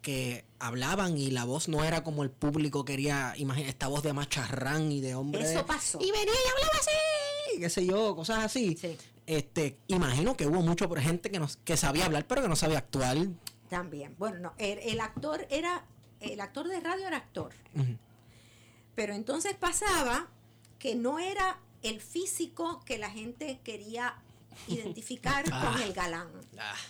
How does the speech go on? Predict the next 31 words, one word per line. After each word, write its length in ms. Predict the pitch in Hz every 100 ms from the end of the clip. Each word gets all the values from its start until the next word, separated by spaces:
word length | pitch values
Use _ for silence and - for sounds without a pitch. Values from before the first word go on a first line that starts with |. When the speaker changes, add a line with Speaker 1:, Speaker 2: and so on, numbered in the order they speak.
| - - 240
Speaker 2:
El 340 | 226 220 220
actor, 500 | 214 - 240 277 359
el 180 | 262 208
galán 320 | 208 214 262
por 240 | 302 381 381 330
excelencia 560 | 262 339 294 320 339
de 100 | 330
la 100 | 311 294
radio 260 | 294 294
puertorriqueña 720 | 294 294 302 302 302 339 320
fue, 460 | 269 - 233 240 254 - - - -
eh, 500 | 202 196 190 185 175
Manuel 520 | 175 180 180 185 247
Pérez 320 | 254 202 240
Durán. 260 | 220 175 147 127 127 - - - - - - - - - - - - - - - _ - - -
Pero 200 | 240 190
entonces 320 | 190 214 330
cuando 300 | 294 240 214
comenzó 320 | 208 185 185
la 140 | 185 202
televisión 420 | 214 240 311 359
resultaba 540 | 349 - 214 180 175
ser 220 | 185 311 311
que 120 | 339
don 140 | 240
Manuel 300 | 190 175 170
Pérez 260 | 170 185 233
Durán 340 | 320 359 339 -
era 140 | 220
un 100 | 190
hombre 400 | 185 196 247 269